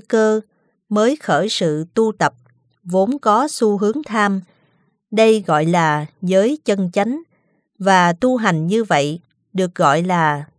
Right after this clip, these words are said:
tu hành chân chính. Cũng như hành giả có xu hướng tham cần, được điều phục bằng bất tịnh quán,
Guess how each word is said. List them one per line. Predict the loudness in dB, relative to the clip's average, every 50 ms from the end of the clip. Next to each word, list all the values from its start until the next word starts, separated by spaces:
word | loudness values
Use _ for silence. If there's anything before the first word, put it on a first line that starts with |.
| _ _
tu | 0 2 2 2 0
hành | -2 -2 -2 -2 -2 -2 -6 -10 -8 _
chân | 0 2 2 2 0
chính. | -2 -4 -4 -4 -6 -8 -12 _ _ _ _ _ _ _ _ _ _ _ _ _ _ _ _ _ _ _ _ _ _ _
Cũng | -4 -4 -2 -2 -2 0
như | 2 2 2 2 0 -2
hành | -2 -2 -2 -4 -4 -4
giả | -4 -4 -2 -2 -2 -4 -4 -6 -8 _ _ _ _ _ _ _
có | 2 2 4 4 2 -2
xu | -2 0 0 0 0 0
hướng | 2 2 2 2 0 -2 -6 -8 -14 _
tham | -20 -8 -2 0 0 0 0 -2 -6
cần, | -2 0 0 0 0 -2 -8 -10 -12 _ _ _ _ _ _ _ _ _ _ _ _ _ _ _ _
được | -4 0 0 0 0 -2 _ _
điều | 0 2 2 2 0
phục | -2 -2 -2 -2 -2 -4 _ _ _
bằng | -2 -2 -2 0 -2 -6 -8 -10 -12 _
bất | -2 -2 -2 -2 _ _ _ _
tịnh | -2 -2 -2 -6 -8 -2
quán, | 0 0 0 0 -2 -6 -10